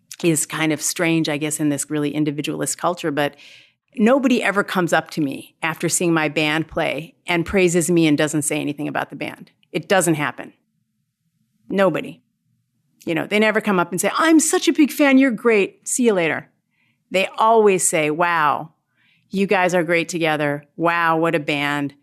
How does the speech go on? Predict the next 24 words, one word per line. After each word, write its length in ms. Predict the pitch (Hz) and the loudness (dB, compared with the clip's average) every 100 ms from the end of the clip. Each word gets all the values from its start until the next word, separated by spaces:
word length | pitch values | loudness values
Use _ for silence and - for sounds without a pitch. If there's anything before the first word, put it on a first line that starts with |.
| _ _ | _ _
Wow, 460 | 170 165 156 151 - | -2 0 2 2 0
I've 120 | 160 | -2
never 200 | 160 165 | 0 0
seen 340 | 160 - 160 147 | -2 0 0 0
a 80 | - | -2
bass 240 | 156 156 156 | 0 0 0
player 260 | - 143 | -2 -2
like 200 | 147 - | -2 -2
that," 280 | 156 151 147 | -2 -2 0
or, 120 | 143 139 | -2 -4
"Wow, 260 | 160 156 | -2 0
that 200 | 151 147 | -2 -4
pianist 400 | - 160 151 151 | -4 -4 -4 -6
is 160 | 160 - | -8 -12
crazy." 480 | - 170 156 135 131 - - _ | -6 -4 -2 -4 -10 -18 -20 _
There's 200 | 180 180 - - | -2 -2 -2 0
always 520 | 214 240 247 214 - | 2 2 2 2 2
some 280 | 185 175 165 | 0 0 2
mention 480 | 156 160 - 135 | 0 -2 -4 -6
of 100 | 139 | -6
how 180 | 139 139 | -4 -4
great 260 | 143 147 147 | -2 -4 -4
they 120 | 139 | -6
are. 220 | - - | -8 -10